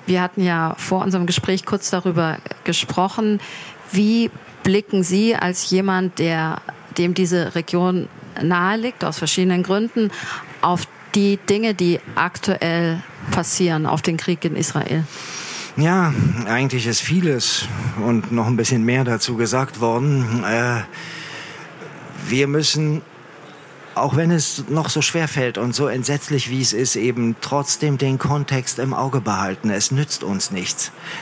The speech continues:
Speaker 2: äh, eine Seite, äh,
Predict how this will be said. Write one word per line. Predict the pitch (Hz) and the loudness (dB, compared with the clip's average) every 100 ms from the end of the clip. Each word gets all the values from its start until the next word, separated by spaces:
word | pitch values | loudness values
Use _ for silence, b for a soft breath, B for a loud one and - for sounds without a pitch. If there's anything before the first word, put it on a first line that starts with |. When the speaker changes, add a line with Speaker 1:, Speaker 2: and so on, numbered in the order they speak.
| B | B
Speaker 2:
äh, | - 113 104 95 - | -2 -2 -2 -4 -4
eine | 117 127 131 | -2 0 0
Seite, | 113 113 110 - 107 98 85 B B B 127 B B B | 0 -2 -2 -2 -4 -4 -8 B B B -6 B B B
äh, | - - - - | -8 -8 -12 -6